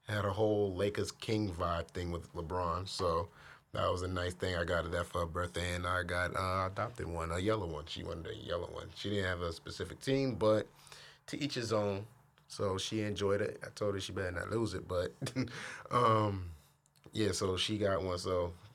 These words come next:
shout out to Gatorade. Gatorade dot com, I believe the G X series. Got your favorite teams. If it's not basketball, they got football.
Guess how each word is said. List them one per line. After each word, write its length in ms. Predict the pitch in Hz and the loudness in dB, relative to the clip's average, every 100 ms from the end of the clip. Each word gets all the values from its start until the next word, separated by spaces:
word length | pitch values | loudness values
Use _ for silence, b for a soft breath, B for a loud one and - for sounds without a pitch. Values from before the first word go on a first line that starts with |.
| _ _ | _ _
shout 260 | - 123 107 | 2 6 6
out 80 | 98 | 2
to 80 | 98 | 0
Gatorade. 640 | 98 95 92 92 92 - - b b b _ | 0 2 0 0 -2 -6 -12 b b b _
Gatorade 380 | 95 101 101 95 | 0 4 2 2
dot 220 | 98 90 | 2 2
com, 180 | 104 95 | 0 0
I 60 | |
believe 240 | 90 98 95 | 0 -2 -2
the 100 | 87 | -8
G 320 | 85 92 98 | -4 0 0
X 240 | 98 - | 0 -2
series. 1080 | - - - - 98 95 95 98 - - - - - _ - 90 | -2 0 0 -2 2 2 0 -2 -4 -6 -8 -14 -20 _ -14 -2
Got 220 | 87 - | -2 -2
your 80 | 87 | -2
favorite 380 | 101 101 95 | 0 2 0
teams. 440 | - 107 107 110 110 | -2 0 0 0 -2
If 160 | 87 | -4
it's 120 | 92 90 | -6 0
not 200 | 95 82 | 0 0
basketball, 440 | 92 95 - 92 | 0 -2 -2 -2
they 40 | |
got 140 | 87 82 | 0 -2
football. 600 | - 117 107 110 113 | -2 -2 2 4 4